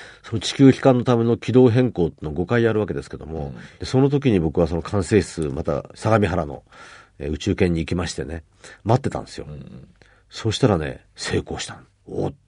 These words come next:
Speaker 1: て、これでオーストラリアのウーメラ砂漠に、あの、降りることは確実になりましたと。
Speaker 2: おー。
Speaker 1: でもね、その軌道変更どこでやったかって言ったらですよ、
Speaker 2: うん。
Speaker 1: 地球と月の距離の五倍のとこですよ。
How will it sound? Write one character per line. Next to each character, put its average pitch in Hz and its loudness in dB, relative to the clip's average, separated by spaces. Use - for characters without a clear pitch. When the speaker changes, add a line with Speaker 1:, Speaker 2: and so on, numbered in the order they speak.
Speaker 1:
て、 - -16
こ - 0
れ 143 8
で 143 6
オ 123 4
ー - -2
ス - -8
ト 139 2
ラ 120 2
リ 113 2
ア 107 2
の 120 0
ウ 117 0
ー 120 0
メ 131 0
ラ 135 2
砂 139 -2
漠 139 2
に、 135 6
あ 87 0
の、 80 -2
降 120 6
り 127 12
る 113 8
こ 87 -2
と 98 -2
は 80 -2
確 - 2
実 101 -4
に 107 2
な 101 2
り 95 -4
ま 90 -4
し - -6
た 82 -8
と。 - -20
Speaker 2:
お 82 -4
ー。 - 2
Speaker 1:
で 151 10
も 160 6
ね、 87 -2
そ - -6
の 127 2
軌 131 -6
道 151 8
変 170 8
更 101 2
ど 101 4
こ 165 8
で 151 8
や 92 4
っ - -12
た - -2
か 87 -2
っ 85 -4
て - -12
言 71 -12
っ - -18
た 87 -6
ら 85 -4
で 69 -12
す - -16
よ、 80 -4
Speaker 2:
う - -4
ん。 69 -12
Speaker 1:
地 - -2
球 180 2
と 185 4
月 - -8
の 175 6
距 175 4
離 151 2
の 98 2
五 101 2
倍 127 10
の 160 8
と 165 6
こ 170 6
で 120 2
す - -8
よ。 80 -10